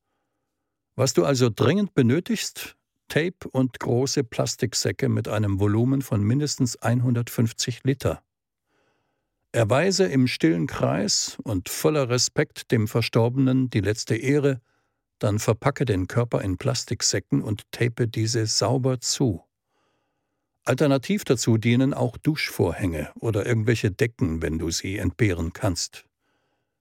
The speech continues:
Dein Keller könnte der ideale Ort sein, den Verstorbenen ein paar Tage aufzubewahren.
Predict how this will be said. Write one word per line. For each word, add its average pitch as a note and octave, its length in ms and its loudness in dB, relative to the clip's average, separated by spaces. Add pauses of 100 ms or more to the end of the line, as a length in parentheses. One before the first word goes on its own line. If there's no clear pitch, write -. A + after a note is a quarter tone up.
(160)
Dein - 260 -4
Keller C3 500 0
könnte G2+ 340 -4
der G2+ 200 -2
ideale B2 560 0
Ort B2+ 240 -2
sein, B2+ 360 2
den A2 220 0
Verstorbenen A#2+ 640 0
ein A2 200 -2
paar - 260 -4
Tage A#2 460 -2
aufzubewahren. E2 960 -2